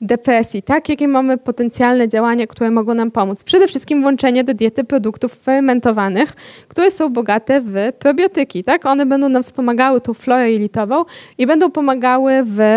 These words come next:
wytwarzaniu serotoniny i dopaminy. Mamy witaminę B dwanaście, tak? Która także jest bardzo ważna nawet w przypadku depresji.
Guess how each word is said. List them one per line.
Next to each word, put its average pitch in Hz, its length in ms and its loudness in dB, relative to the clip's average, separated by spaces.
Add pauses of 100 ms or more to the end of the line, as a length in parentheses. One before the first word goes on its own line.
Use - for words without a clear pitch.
(300)
wytwarzaniu 247 560 2
serotoniny 220 760 0 (280)
i 294 120 -6
dopaminy. 247 640 0 (460)
Mamy 349 200 4
witaminę 294 480 2
B 262 140 2
dwanaście, 254 680 0
tak? 277 320 -2
Która 254 280 2
także 254 400 2
jest 226 140 0
bardzo 240 380 0
ważna 240 380 0
nawet 240 280 -2
w - 60 -16
przypadku 240 460 -4
depresji. 226 720 0